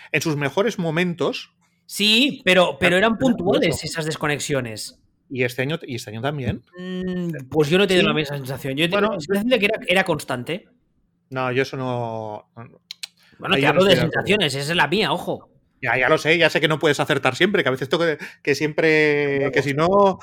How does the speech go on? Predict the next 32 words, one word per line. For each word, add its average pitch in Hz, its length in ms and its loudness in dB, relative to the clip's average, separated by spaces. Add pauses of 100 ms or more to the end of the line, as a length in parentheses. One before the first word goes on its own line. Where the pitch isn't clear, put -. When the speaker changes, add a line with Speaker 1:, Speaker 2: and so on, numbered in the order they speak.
(120)
Speaker 1:
serías 160 260 2
tan 170 120 4
listo 156 200 2
como 123 160 0
yo. 185 160 6 (600)
Pero 160 340 4
en 147 120 -2
este 165 260 0
caso, 175 540 -2 (100)
<laughs> - 120 -20
sí, 147 220 -14
yo 139 160 -2
creo 139 260 -2
que 175 100 -6
eso, 160 140 -4
que 147 100 -4
no, 156 200 -4 (340)
no 170 180 0
tengo 180 320 4
esa 156 180 -2
sensación. 135 420 -4
Yo 165 140 -4
por 208 100 2
eso 196 160 -6
siempre 175 280 -4
he - 20 0
hablado 160 240 -2
este 170 180 -10
año 175 220 -8
no 160 180 -10
tanto 165 300 -10
de, 147 400 -2